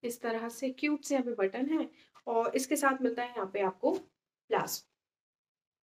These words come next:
तो ये काफ़ी अच्छा, अ, मैं बोल सकती हूँ काफ़ी कु-, अच्छा कुर्ता सेट है, मतलब थोड़ा सा यूनिक है, तो इसलिए मुझे काफ़ी अच्छा लगा। इसका जो प्राइस है वो, अ, एट हंड्रेड रुपीज के अंदर है।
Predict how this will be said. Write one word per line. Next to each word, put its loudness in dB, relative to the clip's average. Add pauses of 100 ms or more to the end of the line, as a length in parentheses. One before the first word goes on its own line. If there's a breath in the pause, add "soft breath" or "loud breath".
(1160)
तो 6 (260 loud breath)
ये 6
काफ़ी 6
अच्छा, -2
अ, 0
मैं -6
बोल 2
सकती -6
हूँ -4
काफ़ी 0
कु-, -8 (240)
अच्छा 4
कुर्ता 0
सेट 2
है, 0
मतलब -6 (200)
थोड़ा 8
सा 4
यूनिक -2
है, -2 (540 loud breath)
तो 6
इसलिए 4
मुझे 6
काफ़ी 4
अच्छा 2
लगा। -2 (180)
इसका 0
जो 8
प्राइस 6
है 4
वो, 4
अ, -4 (260)
एट 2
हंड्रेड 0
रुपीज -6
के -8
अंदर -6
है। -6